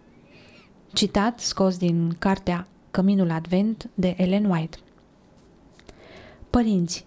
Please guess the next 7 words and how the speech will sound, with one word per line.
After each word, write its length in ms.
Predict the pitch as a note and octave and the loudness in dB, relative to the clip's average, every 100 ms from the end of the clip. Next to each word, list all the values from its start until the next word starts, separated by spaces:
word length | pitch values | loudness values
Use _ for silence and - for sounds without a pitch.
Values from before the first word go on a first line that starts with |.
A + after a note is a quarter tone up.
| - | -4
trebuie 320 | B3+ D4+ D#4+ | 0 4 4
să 320 | D#4 C4 A#3 - | 4 0 0 -2
începeți 640 | B3 A#3+ D4 D4+ C#4+ C#4+ - | -2 2 0 2 2 0 -6
primele 340 | - C#4 C4+ A#3 | 2 4 4 4
lecții 300 | A3 G#3+ A3 | 2 2 2
de 60 | |
disciplină 760 | G3+ G3 - G3 G#3+ A3+ A3+ | 2 0 -2 -2 0 2 2